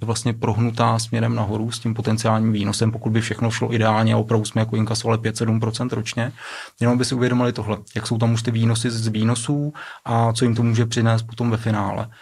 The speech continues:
Takže ano, je to určitě o té vizualizaci do budoucna, ale nejdůležitější na začátku, jak říkal už Martin, srovnat si celkově ten přístup k tomu riziku.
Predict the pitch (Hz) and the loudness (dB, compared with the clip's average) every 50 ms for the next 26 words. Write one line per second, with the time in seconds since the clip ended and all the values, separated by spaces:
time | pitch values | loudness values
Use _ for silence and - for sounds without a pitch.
0 | - - - - _ _ _ _ - - 107 98 113 120 113 113 117 120 120 123 | -20 -20 -20 -20 _ _ _ _ -8 -6 -4 -2 -2 -2 0 2 2 2 2 2
1 | 127 123 - _ - 117 110 110 - 117 113 110 110 113 95 - - 113 - - | 0 -4 -8 _ -6 -4 -4 -4 -2 0 0 2 2 0 -2 -4 -10 -12 -10 -8
2 | 120 113 120 117 110 110 - 120 110 107 113 101 113 113 113 113 110 110 117 117 | -8 -4 -2 -4 -4 -2 -2 -2 -2 -2 -2 -2 2 2 2 2 2 0 -2 -6
3 | - - 120 120 117 113 120 101 104 107 117 120 117 - - 131 131 131 131 135 | -4 -4 -4 -2 -2 -4 -4 -4 -4 -4 -4 -4 -4 -4 0 0 2 2 0 -2
4 | 135 - - - 113 113 113 113 113 113 110 113 - 120 120 117 113 113 120 117 | -6 -8 -6 -2 0 2 4 4 4 2 0 -2 -4 -2 0 2 4 4 4 2
5 | 113 113 113 123 113 - - 120 113 110 117 113 - 117 113 113 110 113 - - | 2 0 -2 -2 -4 -2 -2 -2 -2 -2 -4 -2 0 0 2 2 0 -2 -4 -6
6 | 113 113 113 107 104 104 113 110 113 117 113 110 - - - 123 113 110 113 - | -2 -2 0 0 0 -2 -4 -4 -2 0 0 0 -2 -2 -2 -2 -2 -2 0 0
7 | 117 110 110 107 107 - - _ _ _ - - - - 123 120 113 127 127 123 | 0 0 0 -2 -4 -10 -20 _ _ _ -12 -10 -4 0 2 2 4 4 2 2
8 | 123 - - 131 123 120 117 117 113 - - - 117 110 113 - 120 117 113 113 | 0 -4 -2 -2 0 0 -2 -4 -6 -8 -4 -2 -2 -2 -2 -2 -2 0 0 2
9 | 113 113 110 110 110 107 - _ _ _ _ - 113 107 104 104 - 107 101 - | 2 2 2 0 -2 -4 -8 _ _ _ _ -2 -2 -2 -2 -4 -6 -10 -8 -8
10 | - 110 - - 113 110 107 107 98 113 110 113 113 107 | -8 -8 -4 0 0 2 2 0 -2 -4 -4 -6 -8 -10